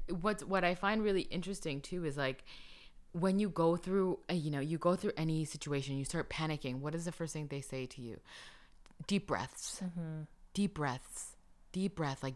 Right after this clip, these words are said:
Speaker 1: deep breathe in, breathe in, fill your body, like, fill it, fill it with air. And you do that and you naturally start calming down.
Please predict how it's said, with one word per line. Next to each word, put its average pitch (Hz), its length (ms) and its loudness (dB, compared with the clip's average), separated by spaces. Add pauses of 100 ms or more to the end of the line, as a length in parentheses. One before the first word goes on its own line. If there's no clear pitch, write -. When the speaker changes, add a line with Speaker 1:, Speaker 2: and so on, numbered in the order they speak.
Speaker 1:
deep 180 420 0 (300)
breathe 180 320 0
in, 151 360 2
breathe 190 440 4
in, 147 180 2
fill 180 420 2
your 196 200 2
body, 175 480 4
like, 139 200 -2
fill 165 340 -2
it, 147 180 0
fill 165 160 0
it 160 80 0
with 175 220 0
air. 147 340 4 (560)
And 170 140 2
you 170 80 4
do 208 220 2
that 185 220 4
and 143 240 -2
you 139 100 -4
naturally 139 600 -4
start - 320 -8
calming 135 360 -6
down. 143 440 -6